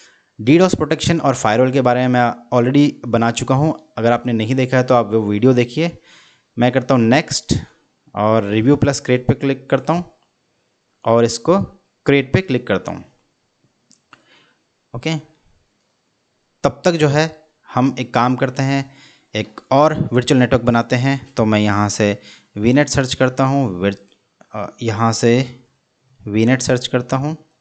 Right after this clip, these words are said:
और मेरा एक वर्चुअल नेटवर्क बन चुका है। मैं अब दूसरा वीनेट बनाता हूँ। यहाँ से मैं एक और रिसोर्स ग्रुप बना देता हूँ, let's say संदीप टू करके रिसोर्स ग्रुप बना देता हूँ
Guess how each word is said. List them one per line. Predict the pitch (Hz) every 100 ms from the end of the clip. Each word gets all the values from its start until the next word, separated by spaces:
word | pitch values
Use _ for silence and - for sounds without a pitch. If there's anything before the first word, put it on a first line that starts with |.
| _ _ _ _ _ _ _ _ _ _ _ _ _ _ _ _ _ -
और | 107 104 101 107 - - _ _ _ _ _ _ _ _ _ _ _
मेरा | 113 117
एक | 120 120
वर्चुअल | 117 -
नेटवर्क | 120 120 101
बन | 117
चुका | 127 139 139
है। | 135 147 143 _ _ _ _
मैं | 107 107
अब | 104 95 101
दूसरा | 110 143
वीनेट | 131 131 131
बनाता | 131 123 131
हूँ। | 131
यहाँ | 127
से | 123 139 135 - _ _
मैं | 104 104
एक | 131 127 -
और | 160 151
रिसोर्स | 131 143 131
ग्रुप | 127
बना | 127 123
देता | 123 123
हूँ, | 127 135 139 - _ _ -
let's | 107 104
say | 113
संदीप | 101 113 107 117 117 117 - _ _ - - _
टू | 156 160
करके | 147 135
रिसोर्स | 131 123 135
ग्रुप | 127 127
बना | 123 120
देता | 120 135
हूँ | 139